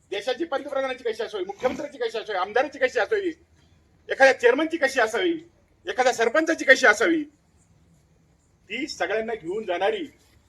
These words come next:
सगळ्यांना मदत करणारी, त्या सगळ्यांच्या याच्यामध्ये बिबा कालवणारी, आज किती हजार कोटीची प्रॉपर्टी तुमची आहे, अभिमान आहे तुम्हाला,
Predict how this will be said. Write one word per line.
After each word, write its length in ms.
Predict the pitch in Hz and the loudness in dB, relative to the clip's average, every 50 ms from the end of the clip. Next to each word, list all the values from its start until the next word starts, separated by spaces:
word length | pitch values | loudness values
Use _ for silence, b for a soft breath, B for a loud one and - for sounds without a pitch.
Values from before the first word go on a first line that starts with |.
| _ _ _ _ _ _ _ _ _ _ _ _ _ _ _ _ _ _ _ _ _ - | _ _ _ _ _ _ _ _ _ _ _ _ _ _ _ _ _ _ _ _ _ -2
सगळ्यांना 280 | 190 202 240 247 254 | 0 2 2 2 2
मदत 240 | 247 214 208 220 311 | 2 2 6 6 6
करणारी, 520 | - - - 285 277 277 269 254 240 185 277 - - _ _ _ _ _ _ - - - - _ _ _ _ _ _ _ _ _ _ | 6 8 8 8 8 10 8 6 6 2 -4 -10 -16 _ _ _ _ _ _ -20 -20 -20 -20 _ _ _ _ _ _ _ _ _ _
त्या 100 | - 277 | 4 4
सगळ्यांच्या 560 | 277 - - 247 254 302 320 311 330 349 330 | 4 4 2 6 6 6 6 6 8 8 10
याच्यामध्ये 420 | 320 311 320 339 311 311 311 330 | 10 10 8 4 4 4 4 2
बिबा 240 | 302 - 277 - - | 2 0 6 6 6
कालवणारी, 500 | 320 - 320 302 311 311 302 269 254 - - - - - - - - - - - - - - - - - - - - - - - - - - - 233 | 8 8 6 6 6 4 2 0 0 0 0 0 -2 0 0 0 0 0 0 0 0 0 0 0 0 2 2 2 2 0 0 0 0 0 2 6 8
आज 160 | 254 269 277 269 - - - - - - | 8 8 8 6 2 -2 -4 -2 -2 -2
किती 220 | - - - - - | -2 0 2 4 6
हजार 240 | 233 254 277 294 - | 6 8 6 4 2
कोटीची 300 | - 330 - 302 - 320 | 0 -2 -2 -2 -4 -2
प्रॉपर्टी 420 | - 285 269 269 285 320 320 330 | 2 2 2 2 2 0 -2 0
तुमची 300 | - 339 302 - - 330 | 0 0 -2 0 4 8
आहे, 420 | 330 294 294 269 226 - - - _ _ _ _ _ _ _ _ _ _ _ _ _ _ _ _ | 8 10 10 10 8 6 2 -8 _ _ _ _ _ _ _ _ _ _ _ _ _ _ _ _
अभिमान 380 | - 170 220 247 240 262 285 285 | 0 0 0 2 4 4 4 4
आहे 100 | 294 294 | 2 0
तुम्हाला, 360 | 294 285 285 277 269 254 202 | 2 2 6 8 6 6 6